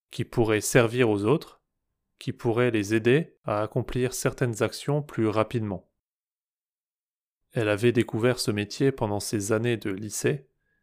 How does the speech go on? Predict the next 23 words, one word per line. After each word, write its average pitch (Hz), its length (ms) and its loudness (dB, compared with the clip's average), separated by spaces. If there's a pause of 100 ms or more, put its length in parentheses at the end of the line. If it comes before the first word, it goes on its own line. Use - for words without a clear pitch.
(280)
et 107 100 0
n'avait 107 320 0
jamais 127 400 0
cessé 123 360 -2
d'y 120 140 -8
penser 117 400 -2
jusqu'alors. 98 680 -6 (1600)
Elle 110 140 -2
était 110 240 -4
si - 280 -2
occupée 143 640 0 (480)
qu'elle 104 220 0
déclinait 120 500 0
toutes 180 320 -4
les 123 160 0
invitations 117 600 0
à 104 40 0
sortir - 800 -6 (160)
de - 80 -6
ses 107 300 -6
amis 120 380 -2
et - 40 -20
collègues. 101 560 -4